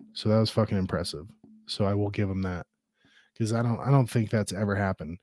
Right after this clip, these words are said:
Every time there's big groups like that, they always turn on each other. And they didn't do that, you know? Now, was it race,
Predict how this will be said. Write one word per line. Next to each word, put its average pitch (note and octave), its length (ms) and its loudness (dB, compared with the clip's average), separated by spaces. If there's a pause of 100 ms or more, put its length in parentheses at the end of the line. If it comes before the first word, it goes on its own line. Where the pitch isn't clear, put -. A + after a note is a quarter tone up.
(600)
Every C3 220 4
time C3 280 8
there's A2+ 220 6
big G#2+ 240 4
groups A#2 320 2
like A2+ 180 2
that, A#2 200 2
they G2+ 120 0
always G2+ 360 -2
turn G#2+ 220 0
on F#2 220 0
each - 140 -6
other. E2 320 -6 (880)
And G2 420 0
they G#2 120 2
didn't B2+ 200 4
do D3 140 4
that, F2+ 200 -4 (400)
you A#2 100 0
know? G#2+ 280 0 (160)
Now, A#2 180 4
was A2 200 4
it A2 80 2
race, A2+ 720 2